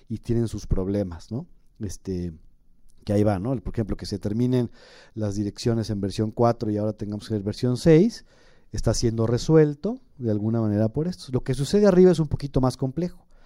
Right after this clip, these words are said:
porque aparte suceden temas, como los comentaban en la pregunta, de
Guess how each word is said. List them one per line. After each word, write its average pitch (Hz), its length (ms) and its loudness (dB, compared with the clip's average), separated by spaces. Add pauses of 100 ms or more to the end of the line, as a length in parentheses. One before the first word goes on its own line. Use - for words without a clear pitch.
(360)
porque 110 180 -4
aparte 135 320 0
suceden 123 400 0
temas, 123 300 0
como 104 180 -4
los 95 140 -8
comentaban 110 400 -2
en 113 100 2
la 117 140 0
pregunta, 131 500 2
de 123 300 2